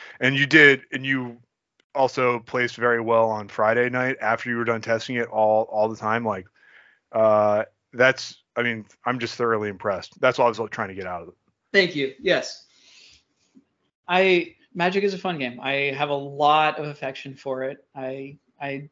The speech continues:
Speaker 2: I think that I could be good at it if I really wanted to go for it,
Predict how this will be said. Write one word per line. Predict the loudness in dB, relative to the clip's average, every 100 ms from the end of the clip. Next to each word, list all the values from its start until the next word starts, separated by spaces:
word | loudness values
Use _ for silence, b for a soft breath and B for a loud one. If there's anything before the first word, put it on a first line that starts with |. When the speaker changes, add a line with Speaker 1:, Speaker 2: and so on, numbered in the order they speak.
| _ _ _ _ _ _ _ _ _ _ _ _
Speaker 2:
I | 0
think | 4 2 4
that | 2
I | 2
could | 0 0
be | 0 -2
good | 4 4
at | 4 -2
it | -6 -8
if | -2
I | -2
really | -2 -6 -4 -4 -4
wanted | -4 -4 -6 -8
to | -6
go | -4 -4
for | -6 -14 -14
it, | -14